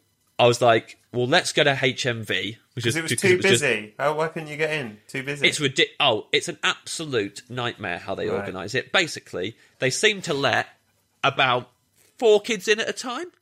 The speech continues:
Speaker 1: so they've just got a whole shop to themselves.
Speaker 2: So, social distancing.
Speaker 1: Uh, well, it wasn't back then, but, like, yeah, they were ahead of their time, I guess.
Speaker 2: Mm.
Speaker 1: And, like, so the shop was virtually empty with, like, four kids, and, and, and,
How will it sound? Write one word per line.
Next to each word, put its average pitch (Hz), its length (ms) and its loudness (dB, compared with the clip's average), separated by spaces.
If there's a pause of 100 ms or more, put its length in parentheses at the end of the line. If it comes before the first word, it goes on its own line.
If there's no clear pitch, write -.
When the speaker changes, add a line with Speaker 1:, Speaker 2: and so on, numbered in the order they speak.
(300)
Speaker 1:
so - 160 -10
they've 320 60 4
just - 100 0
got 160 100 2
a 185 40 -2
whole 196 300 4
shop - 320 2
to - 60 -12
themselves. 120 500 -4 (400)
Speaker 2:
So, - 240 -12
social 131 460 2
distancing. 117 680 -4 (720)
Speaker 1:
Uh, - 240 -12
well, 147 120 2
it 123 80 -4
wasn't 147 260 0
back 101 140 2
then, 117 160 2
but, 101 120 -4
like, 117 200 4
yeah, 143 120 6
they 113 100 4
were 113 100 6
ahead 135 160 0
of 117 60 0
their 110 120 4
time, 156 280 -2
I 120 60 -8
guess. 120 240 -6
Speaker 2:
Mm. 110 360 -14
Speaker 1:
And, 165 200 2
like, 175 320 4
so - 100 -4
the 254 80 -2
shop - 260 4
was 156 100 0
virtually 143 380 4
empty 110 520 0
with, 120 120 -4
like, 120 160 4
four 135 340 2
kids, 110 460 0
and, 127 140 2
and, 135 160 4
and, 143 240 2